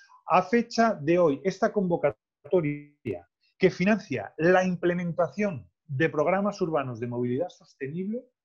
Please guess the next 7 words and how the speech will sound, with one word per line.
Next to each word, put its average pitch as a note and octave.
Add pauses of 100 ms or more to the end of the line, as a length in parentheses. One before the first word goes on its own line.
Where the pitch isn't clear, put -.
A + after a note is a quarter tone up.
(1200)
no F3+
tiene F#3+
ni F#3
la C3+
mitad B2+ (160)
ejecutada. - (800)
Quedan A#2+